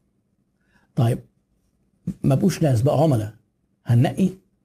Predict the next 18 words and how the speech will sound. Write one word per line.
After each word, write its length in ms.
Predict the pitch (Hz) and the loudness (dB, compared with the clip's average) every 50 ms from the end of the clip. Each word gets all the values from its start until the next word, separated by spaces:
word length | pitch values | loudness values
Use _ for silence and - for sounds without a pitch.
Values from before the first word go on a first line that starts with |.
| _ _ _ _ _ _ _ _ _ _ _ _ _ _ - | _ _ _ _ _ _ _ _ _ _ _ _ _ _ -4
يعني 220 | - 117 127 135 | -4 -2 0 0
انت 160 | 160 160 - | 0 0 0
لو 160 | 147 135 139 139 | 0 0 2 2
قلت: 180 | 156 143 - | 0 0 0
"انا 120 | 147 139 135 | 0 0 2
مش 200 | 139 127 - 113 | 0 2 2 0
هبيع 340 | 120 123 135 147 165 156 | 0 2 2 2 2 2
للي 300 | 143 135 127 123 120 120 | 2 2 2 2 2 2
بيغ-، 220 | 120 - 120 135 - | 0 0 0 0 0
اللي 160 | 135 127 123 | 2 2 2
بيغضب 360 | 117 127 151 156 147 135 127 127 | 2 2 2 2 2 0 0 0
بسرعه، 420 | 127 120 127 120 101 - - - _ _ _ _ _ _ _ _ _ _ - | 0 0 0 -2 -2 -4 -8 -14 _ _ _ _ _ _ _ _ _ _ -4
واللي 300 | - 113 110 110 123 127 | 0 0 2 2 2 0
اسلوبه 320 | 117 - - 165 147 147 | -2 -2 0 0 2 2
ما 100 | 135 127 | 2 2
اعرفش 280 | 117 123 135 131 - - | 2 0 0 -2 -2 -2
وحش 280 | 135 127 123 107 - | 0 0 0 0 0
ايه، 160 | - - 117 | -4 -4 -4